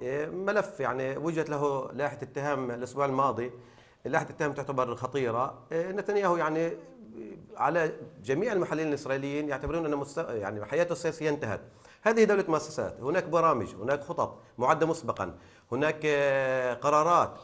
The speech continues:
بتوسيع الاستيطان، ببناء مزيد من الوحدات الاستيطانية.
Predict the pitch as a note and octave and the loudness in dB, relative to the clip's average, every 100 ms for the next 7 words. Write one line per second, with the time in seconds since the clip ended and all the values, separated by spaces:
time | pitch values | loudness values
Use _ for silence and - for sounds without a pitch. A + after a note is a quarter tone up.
0 | G2 - C#3 B2+ C#3 - D3+ C#3+ C#3 C3+ | -16 -4 -2 -2 -8 -6 -2 0 -2 -4
1 | C#3+ D#3 D3 A2+ G2+ A#2+ D3+ D3 C3 C3 | -2 2 2 2 -2 -2 -2 -2 -2 -4
2 | D#3 C3+ C3 C#3 D3 C#3 C3 - - D3+ | -4 -4 -4 -4 -2 -4 -6 -6 -2 -2
3 | C3 G2 | 0 -4